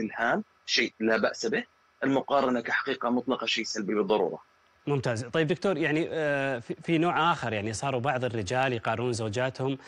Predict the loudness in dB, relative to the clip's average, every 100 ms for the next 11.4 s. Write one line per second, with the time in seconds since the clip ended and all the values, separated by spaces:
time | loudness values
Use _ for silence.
0 | -18 -20 -6 0 2 2 4 4 6 4
1 | 2 0 -2 -2 -2 0 2 2 0 0
2 | 0 0 -2 -2 0 0 0 0 0 -2
3 | -4 -2 0 0 0 -2 -2 -2 -2 -6
4 | -16 -18 -6 0 0 0 0 0 0 2
5 | 2 2 0 0 0 0 0 0 -2 -2
6 | -2 -2 0 0 -2 -2 -2 0 0 0
7 | -2 -4 -4 -6 -6 -2 -2 -2 -2 -4
8 | -4 -14 -18 -12 -2 0 2 2 0 0
9 | 2 4 4 2 2 2 0 -2 -4 -4
10 | -4 -4 -4 -2 -2 -2 -2 -2 -4 -2
11 | 0 0 0 -2